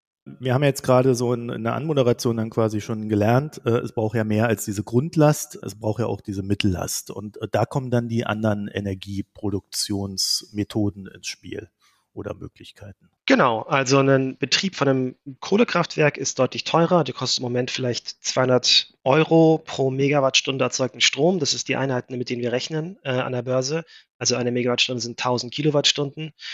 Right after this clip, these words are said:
Speaker 2: Und weil auch Steinkohle relativ teuer ist und auch die C O zwei Zertifikate, die man abgeben muss, wenn man, ähm, C O zwei in die Atmosphäre emittiert, relativ teuer sind, ist auch die Erzeugung von Strom- und Kohlekraftwerken gerade relativ teuer. Die würden dann quasi als nächstes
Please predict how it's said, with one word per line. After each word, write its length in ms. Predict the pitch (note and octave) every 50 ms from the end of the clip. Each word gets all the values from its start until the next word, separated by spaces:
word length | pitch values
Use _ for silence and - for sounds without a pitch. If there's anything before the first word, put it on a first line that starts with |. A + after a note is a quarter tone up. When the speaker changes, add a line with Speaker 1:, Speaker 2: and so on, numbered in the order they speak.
| - - - - - _ _ _
Speaker 2:
Und 220 | - C#3+ B2 A#2+ C#3
weil 160 | C3+ C#3+ C#3
auch 200 | D3 C#3+ C#3 -
Steinkohle 600 | - - C#3 D3 E3 F3 - - E3+ D#3+ D3+ C#3
relativ 360 | D3 D#3+ D#3 - D3 C3 -
teuer 280 | - D3 D3 C#3+ C#3+ C3+
ist 260 | C#3+ D3 C#3+ - -
und 120 | C#3+ C3
auch 180 | A#2+ B2 B2 -
die 180 | - - B2+
C 160 | A#2+ - - C3
O 40 |
zwei 260 | A#2 - - C#3 D3 D#3
Zertifikate, 560 | - D3+ - - C#3+ C#3 - C#3 C#3+ C#3 C3+
die 120 | B2+ C3
man 100 | B2+ B2+
abgeben 420 | B2+ C3+ C3 - - C3 A#2+ C3+ C3
muss, 260 | C3+ C3+ - - -
wenn 140 | C3 B2+ B2+
man, 300 | B2 B2 B2 B2 B2+ - -
ähm, 360 | C#3 B2+ B2 B2 A#2 A#2+ A#2 -
C 160 | - - B2+
O 40 | B2
zwei 300 | - - - C3 B2+ B2+
in 60 | B2+
die 80 | C3 C3+
Atmosphäre 580 | B2 - B2+ A#2 - - - B2+ B2 - B2+ B2+
emittiert, 600 | B2 A#2+ A#2+ - - B2+ B2 B2 A#2+ - - - - - _ _ _ _ _ A#2
relativ 340 | B2+ B2 B2 - - A#2+ -
teuer 320 | - - B2+ B2+ B2+ A#2+
sind, 400 | A#2 B2 B2 A#2+ A#2+ - - - - - _ _ _ _ -
ist 160 | C#3 A#2 D3
auch 120 | C3+ -
die 100 | - C3+
Erzeugung 320 | B2 - - B2+ B2+ B2 A#2+
von 140 | - B2
Strom- 200 | - - - B2
und 100 | A#2+ A#2
Kohlekraftwerken 800 | - - D#3+ F3+ A3+ - - F3+ F#3 - - D#3 D3+ C#3+ - C#3+
gerade 300 | - - C3 B2+ B2+ B2
relativ 320 | A#2+ A#2+ A#2+ - B2 -
teuer. 420 | - - A#2 A#2+ A#2 A#2 A#2 A#2 - _ _ _ _ _ _ _ _ _
Die 220 | - C#3+ C#3 B2+ C3
würden 240 | D3+ D3+ D3 C#3 C3+
dann 160 | C3+ C3 -
quasi 420 | - - C3+ B2+ B2+ A#2+ B2 -
als 240 | - B2+ - - -
nächstes 840 | B2+ C3+ C#3 C#3+ - - - - B2+ A#2 - - - - - - _